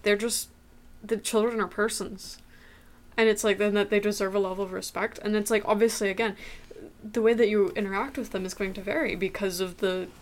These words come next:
reality that you interact with different people differently. Like, that's just, you should.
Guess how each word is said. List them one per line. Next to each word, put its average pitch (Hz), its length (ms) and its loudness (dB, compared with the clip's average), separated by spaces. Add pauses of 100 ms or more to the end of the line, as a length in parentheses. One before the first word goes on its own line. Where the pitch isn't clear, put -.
(100)
reality 196 440 4
that 190 180 2 (580)
you 208 300 0
interact 233 400 4
with 220 120 -2
different 226 280 0
people 214 240 0
differently. 214 520 -4
Like, 180 200 -2
that's 208 180 2
just, 226 220 -2 (260)
you 214 140 0
should. 226 800 8